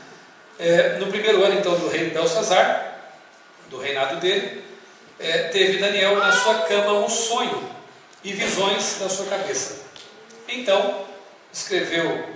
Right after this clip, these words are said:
é, a suma, né? Escreveu logo o sonho e relatou a suma das coisas.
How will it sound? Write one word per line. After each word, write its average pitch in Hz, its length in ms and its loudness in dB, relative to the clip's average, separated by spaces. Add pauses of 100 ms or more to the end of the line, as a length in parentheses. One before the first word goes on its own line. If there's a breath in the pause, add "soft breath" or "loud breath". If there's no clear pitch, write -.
(840 loud breath)
é, 139 540 -2 (160)
a 147 80 -6
suma, - 480 -4
né? - 180 -6
Escreveu - 480 -2
logo 190 280 4
o - 40 -2
sonho 226 480 -2 (200 loud breath)
e 160 80 -16
relatou 185 420 2
a 170 40 4
suma 262 440 -2
das 240 160 0
coisas. - 540 -6